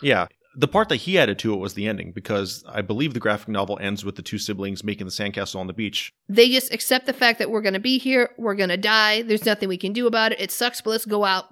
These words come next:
Speaker 2: s-, kinda smiling.
Speaker 1: He tacks on an ending, and that ending is arguably the worst part. I like the first thirty to forty minutes or so. I love the idea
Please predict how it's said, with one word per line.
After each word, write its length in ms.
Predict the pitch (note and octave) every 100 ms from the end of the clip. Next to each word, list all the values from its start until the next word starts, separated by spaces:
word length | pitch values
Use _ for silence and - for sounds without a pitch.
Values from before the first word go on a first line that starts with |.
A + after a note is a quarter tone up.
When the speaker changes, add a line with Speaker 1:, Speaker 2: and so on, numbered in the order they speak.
| _
Speaker 2:
s-, 100 | -
kinda 240 | - C4 A3
smiling. 440 | - G3 E3 B1 - _ _ _
Speaker 1:
He 160 | D3
tacks 260 | D3 F3+ -
on 120 | E3
an 100 | C3+
ending, 420 | B2 B2+ B2+ C3+
and 320 | G#2 G#2+ A2 - - A2
that 240 | A2 A2
ending 240 | A2 G#2+
is 100 | G2+ G2
arguably 480 | G2 F#2+ G2+ G2+ G2
the 80 |
worst 260 | F#2 F#2+ -
part. 300 | B2+ B2+ - _ -
I 60 | B2
like 200 | D#3+ -
the 60 |
first 340 | D#3+ D3+ D3 - _ _
thirty 220 | C3+ C3 C3+
to 60 |
forty 260 | G#2+ C3 G#2+
minutes 280 | A2+ D3 F3+
or 60 |
so. 240 | - G3 F#3+
I 140 | B2+
love 240 | C3+ F3+ F#3
the 120 | D#3
idea 500 | B2 G#2+ G#2+ B2